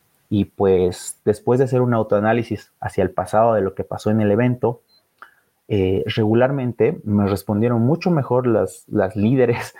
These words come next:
eh, mujeres, y, pues, no necesariamente eran personas que hablaban mucho, que tenía mucha gente alrededor,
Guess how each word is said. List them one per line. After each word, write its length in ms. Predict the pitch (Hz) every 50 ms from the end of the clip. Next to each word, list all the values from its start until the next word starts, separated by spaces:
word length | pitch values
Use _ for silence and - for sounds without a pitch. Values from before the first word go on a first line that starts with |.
| - - - - - _ _
eh, 140 | - 113 98
mujeres, 580 | 98 98 92 - - 135 151 139 156 214 - _ _ _ _ _ _ _ _ _ _ _ _ _ _
y, 480 | - 123 107 101 98 98 95 95 95 95 92 _
pues, 580 | _ - 98 95 95 92 92 - - - - -
no 140 | - 117 113
necesariamente 640 | 123 127 120 120 123 123 117 117 117 120 120 117 -
eran 180 | 113 113 110 104
personas 380 | - 101 101 - 107 110 107 -
que 80 | -
hablaban 320 | 95 98 110 110 107 104 104
mucho, 420 | 113 131 139 131 - - 107 -
que 100 | - 104
tenía 280 | - 98 101 113 110 104
mucha 240 | 107 110 - 110
gente 260 | - - 104 107 - 104
alrededor, 600 | 101 98 104 101 98 95 101 113 123 120 123